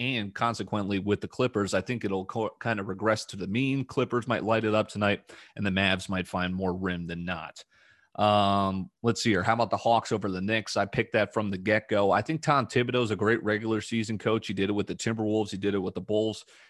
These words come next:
He's not a good coach when it comes to game planning, uh, seven-game series, taking away Trae Young. Uh, th-, you saw in game one, the Hawks absolutely took away M V P candidate Julius Randle. He was horrible.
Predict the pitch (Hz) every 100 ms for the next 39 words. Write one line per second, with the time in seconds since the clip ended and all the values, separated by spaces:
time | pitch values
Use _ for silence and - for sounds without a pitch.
0 | _ 107 98 104 95 104 - 101 92 101
1 | 101 101 98 - 92 92 104 104 98 98
2 | 90 85 82 - - - - 90 - 110
3 | 104 98 98 95 - 113 98 85 90 -
4 | - 113 104 107 101 92 - 113 104 110
5 | 110 - 107 95 92 87 85 82 - -
6 | - - 95 90 90 90 85 - - -
7 | 87 104 92 127 - 131 113 104 107 104
8 | 101 110 95 104 104 - 104 104 113 104
9 | 98 101 95 101 101 107 95 - 107 101
10 | 101 98 113 101 - 98 95 95 90 -
11 | 107 101 92 - 98 107 90 80 95 90
12 | 90 - - 113 101 90 85